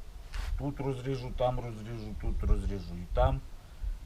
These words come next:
Де йдуть подоварюю, блін. Скільки там, щоб було на оце все. Якось так. Тільки що казав, ніхто не скаже, що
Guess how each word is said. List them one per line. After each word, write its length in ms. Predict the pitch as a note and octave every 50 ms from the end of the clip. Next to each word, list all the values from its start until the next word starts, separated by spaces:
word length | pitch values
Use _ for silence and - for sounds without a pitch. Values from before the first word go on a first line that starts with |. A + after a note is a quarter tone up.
| - - -
Де 140 | - C3
йдуть 220 | D#3 D3+ - - - -
подоварюю, 680 | - E3+ C#3+ D3+ D#3 D3 D3+ D3+ D3+ D3 C#3 C3+ - B2+
блін. 340 | A#2+ B2 - - - - - - - - - - - - - - - - - - - - - -
Скільки 340 | - - - - - - - -
там, 80 | - - - - - - - - - - - - - - - - -
щоб 120 | - F2+
було 320 | F2+ F#2 G#2 G#2+ G#2+ G#2+ F#2+
на 100 | F2+ F#2
оце 300 | F#2+ F#2+ - - - -
все. 380 | - - - - F#2+ F2+ E2+ - - - - - - - - - - - - - - - - - - - - - - - - - - - - - - - - - - - - -
Якось 400 | A#2 C3+ C#3 - E3+ E3+ - -
так. 300 | - F3 E3+ E3+ E3 D#3+ - - - - - - - - - - - - - - - - - - - - - - - - - - - - - - - - - - - - - - - - - - - - - - - - - - - - - - - - - - - - - - - - - - - - - - - - - - - - -
Тільки 240 | - A2+ F#2 - G2+
що 140 | - A#2 G#2
казав, 400 | - - G2+ G#2 G#2+ G2 G2 G2
ніхто 300 | G#2+ G2+ - - B2 A#2+
не 120 | A#2 A2+
скаже, 480 | - - - B2 B2+ - A#2+ A#2 B2+ B2
що 140 | - -